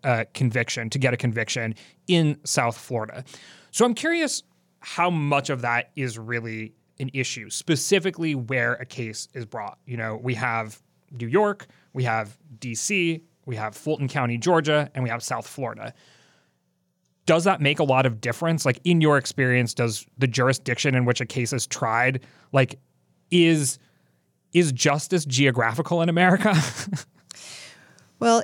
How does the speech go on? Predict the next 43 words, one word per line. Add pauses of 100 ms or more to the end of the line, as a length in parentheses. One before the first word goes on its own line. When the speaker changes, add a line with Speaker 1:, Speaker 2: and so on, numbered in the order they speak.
Speaker 2:
it's
a
consideration, (240)
um,
but
it's,
I
would
say,
at
the
bottom
of
the
list.
I
mean,
at
the
end
of
the
day,
you
have
to (220)
bring
the
case (460)
where
the
evidence (200)
suggests
it
should
be
brought.
You,
you
can, (260)
under
the
law,